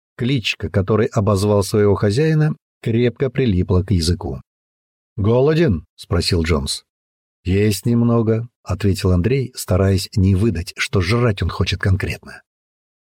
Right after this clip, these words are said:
Джонс указал на коробку, и негр, продемонстрировав белозубую улыбку, протянул картонку Андрею, предварительно вскрыв верхнюю часть. "Да это же настоящий сухпай!"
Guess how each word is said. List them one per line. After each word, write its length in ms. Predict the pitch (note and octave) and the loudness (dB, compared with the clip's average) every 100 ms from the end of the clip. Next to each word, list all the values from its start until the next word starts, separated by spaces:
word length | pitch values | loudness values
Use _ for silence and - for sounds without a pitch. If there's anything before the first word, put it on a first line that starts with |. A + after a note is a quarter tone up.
| - | -4
Джонс 300 | D#3 A3 F3+ | 0 0 0
указал 360 | C#3+ B2 E3+ | 0 2 2
на 100 | D3+ | 2
коробку, 480 | - B2+ D3+ - - - | 0 0 -2 -6 -12 -2
и 220 | A2 A2+ D#3+ | 0 2 2
негр, 420 | G2+ G2+ G2 B2+ | 2 2 2 -2
продемонстрировав 1120 | - G#2+ G#2 A2 A2+ - B2 B2+ A2+ G#2 G#2 | 0 0 2 2 0 -2 -2 0 2 0 0
белозубую 720 | F#2+ G#2+ G#2 G2 G#2 F2+ F2+ | 2 4 2 2 2 2 0
улыбку, 560 | A2 F#2 E3+ - E3+ E3 | 2 2 2 0 -2 -2
протянул 680 | E3 E3 D#3 C3 G#2 A2 - | 0 -2 0 2 2 0 -4
картонку 560 | B2 A2 - F2 D#2 F#2 | -8 -4 -2 -2 0 0
Андрею, 500 | E2 D#2+ C#2+ B1+ - _ _ _ _ | 2 0 -2 -6 -12 _ _ _ _
предварительно 760 | A2 G#2+ G2 G2 G2+ B2 C3+ | -2 0 2 2 2 2 0
вскрыв 380 | C3 - C#3 C3+ | -2 -2 -2 0
верхнюю 420 | E2+ E2+ - F2+ | 0 0 0 -2
часть. 500 | D2+ C2+ C2+ - - _ _ _ _ | -2 -4 -8 -12 -14 _ _ _ _
"Да 240 | F#2 F2 B2 | -4 0 2
это 220 | G#2+ G#2 | 2 2
же 100 | A2+ | 2
настоящий 560 | A#2 - C3+ A#2+ - | 0 2 2 4 2
сухпай!" 640 | A#2+ - - - D#2+ D2+ | 0 -2 -4 -4 -4 -6